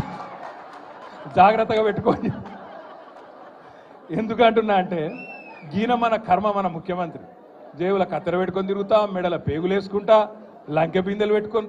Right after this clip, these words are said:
లంకె బిందె గీవిడ అవే మన ముఖ్యమంత్రి. రైతు బంధు ఈరా మగడా అంటే అది శాత కాదు,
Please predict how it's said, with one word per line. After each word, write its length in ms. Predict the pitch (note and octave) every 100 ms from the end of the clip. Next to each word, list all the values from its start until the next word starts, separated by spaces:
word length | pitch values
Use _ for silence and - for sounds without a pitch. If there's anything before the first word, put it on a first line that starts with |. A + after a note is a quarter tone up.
| D3
లంకె 240 | D#3+ F#3
బిందె 200 | G3 G#3 - - - - - - -
గీవిడ 180 | F#3 G#3+
అవే 200 | F#3+ G3+
మన 160 | G3+ G3+
ముఖ్యమంత్రి. 500 | G3 G#3 G#3+ A3 B3+ - - - - - D#3
రైతు 340 | E3+ G3+ A3
బంధు 240 | A3 A3+
ఈరా 180 | A3 A3
మగడా 260 | G#3+ G#3 G#3+
అంటే 140 | G#3+
అది 120 | G#3
శాత 220 | F#3 F3 F3
కాదు, 300 | F3 D3